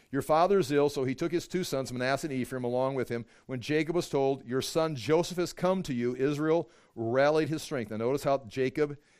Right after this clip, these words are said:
and Israel, th-, that's the same guy, Jacob, but Israel rallied his strength, meaning he's getting up for the ceremony, "and sat up on his bed. Jacob said to Joseph,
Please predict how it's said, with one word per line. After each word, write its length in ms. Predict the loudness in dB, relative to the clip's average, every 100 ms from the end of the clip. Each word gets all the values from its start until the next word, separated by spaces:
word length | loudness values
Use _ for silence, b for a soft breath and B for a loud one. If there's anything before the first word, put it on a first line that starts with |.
| b
and 140 | -6 -2
Israel, 440 | -2 -2 -6 -8 -12
th-, 120 | -8
that's 180 | -8 -8
the 80 | -12
same 360 | -4 -4 -2
guy, 380 | 0 0 0 -10 _ -20
Jacob, 540 | 0 2 2 0 -4 -6 b b -4
but 140 | -2
Israel 540 | 0 -2 0 0 -2 -4
rallied 540 | 0 4 4 4 0
his 180 | -2 -4
strength, 480 | -6 -4 -4 -6 -16 -10
meaning 280 | -8 -6
he's 320 | -6 -8 -10 -6
getting 240 | -4 -2
up 140 | -4
for 120 | -6 -8
the 100 | -6
ceremony, 600 | -4 -4 -4 -8 -12 -20 _ _ _ _ _ _ _ _ _ B B B
"and 160 | -4 -4
sat 320 | 4 6 8
up 220 | 6 4 -6
on 180 | -4 -4
his 180 | -6
bed. 420 | 0 2 2 -2 -16 b b b b
Jacob 400 | 0 4 4 2
said 200 | 2 0
to 80 | 0
Joseph, 580 | 2 2 2 -2 -10